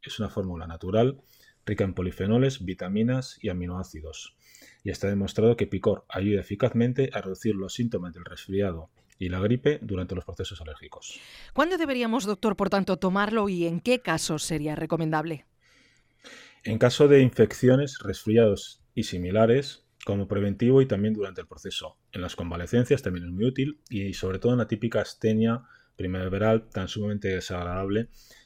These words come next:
Speaker 1: que nos afecta muchísimo en esta época del año. Y por supuesto, en las alergias también tanto como preventivo y en pleno proceso.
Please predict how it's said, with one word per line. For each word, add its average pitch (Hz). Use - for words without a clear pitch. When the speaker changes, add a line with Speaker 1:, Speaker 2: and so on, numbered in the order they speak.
Speaker 1:
que 87
nos 92
afecta 101
muchísimo 98
en 92
esta 90
época -
del 80
año. 85
Y 87
por 104
supuesto, 123
en 92
las 90
alergias 107
también 101
tanto 104
como 95
preventivo 98
y 107
en 90
pleno 90
proceso. -